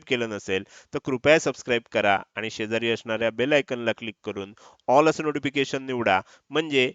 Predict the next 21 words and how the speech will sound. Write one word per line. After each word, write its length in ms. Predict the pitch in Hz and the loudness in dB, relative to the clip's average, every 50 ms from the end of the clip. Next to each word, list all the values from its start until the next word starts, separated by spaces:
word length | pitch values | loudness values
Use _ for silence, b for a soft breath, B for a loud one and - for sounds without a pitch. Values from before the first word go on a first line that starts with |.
| _ _ - | _ _ -12
इथून 300 | 127 117 - 160 170 165 | -10 -8 -6 -8 -8 -6
पुढे 280 | 143 139 120 120 117 | -4 0 2 2 4
रोजच्या 340 | 117 117 113 - - - 143 | 2 2 -2 -2 -2 -2 0
रोज 220 | 135 139 135 135 135 | 0 0 0 0 0
येणारे 300 | 131 127 123 123 123 120 | 0 0 0 0 0 -2
हे 100 | 127 135 | -2 -4
विश्लेषणाचे 680 | 131 127 - - 127 123 - 127 123 117 117 - 127 | -4 -6 -4 -4 -4 -4 -2 -4 -4 -6 -4 -4 -4
व्हिडिओ 400 | 123 135 156 147 135 113 104 101 B B B B B - | -2 0 0 2 2 2 2 0 B B B B B -8
मी 140 | 123 139 143 | -4 -2 -2
अपलोड 400 | 131 123 - 131 135 143 147 139 - | -2 -2 -2 0 2 2 2 0 -2
केल्या 260 | 143 127 123 131 147 | -2 -2 0 0 0
केल्या 400 | 143 - 123 110 107 107 110 131 - _ _ _ - | 0 -2 -4 -2 0 0 0 0 -2 _ _ _ -12
तुम्हाला 460 | - 143 147 139 117 104 104 113 139 - - | -4 0 2 2 2 2 0 0 -2 -4 -6
विनाविलंब 720 | 110 117 117 131 131 131 123 110 107 104 101 101 104 113 139 190 - _ - | -8 -6 -4 -2 -2 -2 -2 -4 -4 -6 -6 -4 -2 -2 -2 -2 -4 _ -6
बघता 340 | 117 120 120 - _ - 123 | -2 -2 -2 -2 _ 0 0
येतील. 380 | 110 101 92 _ 92 87 87 90 B B B B B B | 0 0 0 _ -10 -14 -14 -14 B B B B B B
आजच्या 280 | 127 131 _ - 185 180 | -6 -6 _ 2 2 4
या 60 | 175 | 4
व्हिडिओमध्ये 640 | 170 160 160 165 175 180 185 170 139 131 127 135 - _ _ - | 4 2 2 2 2 0 0 0 2 2 0 0 -2 _ _ -6
आपण 260 | 113 - - 160 156 | -4 -2 0 0 0
आता 340 | 143 143 - 147 127 123 | 0 2 4 4 4 4